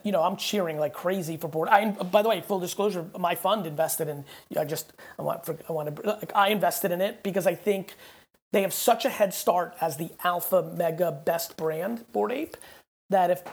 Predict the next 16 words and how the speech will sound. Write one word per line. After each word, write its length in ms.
they're 160
able 220
to 100
continue 480
that 160
over 100
the 80
next 220
decade, 440
that's 220
huge. 560
You 80
know, 280
Louis 280
Vuitton 600
and 220